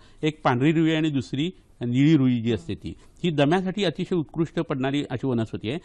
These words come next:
आणि ह्याच्या मुळामध्ये पांढरा गणपती असतो, म्हणजे कुठलंही झाड जरी उपटलं तरी त्या गणपतीच्या सोंड्याच्या आणि डोक्याचा आकार जो आहे ना तो याच्या मुळाला असतो. तर हे कशासाठी सांगायचं, तर हे मूलाधार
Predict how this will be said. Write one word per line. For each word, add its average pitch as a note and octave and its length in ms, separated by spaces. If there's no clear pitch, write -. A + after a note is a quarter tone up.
आणि C3+ 120
ह्याच्या E3 260
मुळामध्ये D#3 540
पांढरा B2+ 380
गणपती A#2 380
असतो, G2+ 180
म्हणजे G#2+ 140
कुठलंही D3+ 380
झाड E3+ 200
जरी E3+ 160
उपटलं C3 440
तरी D3+ 420
त्या C3 600
गणपतीच्या C#3 460
सोंड्याच्या B2+ 420
आणि C3+ 120
डोक्याचा A#2+ 440
आकार A#2+ 240
जो B2+ 60
आहे C3+ 120
ना G2 100
तो B2 100
याच्या A#2+ 200
मुळाला G#2 360
असतो. - 360
तर E3 60
हे G3 60
कशासाठी F#3+ 400
सांगायचं, E3+ 360
तर E3+ 120
हे E3 120
मूलाधार D#3+ 640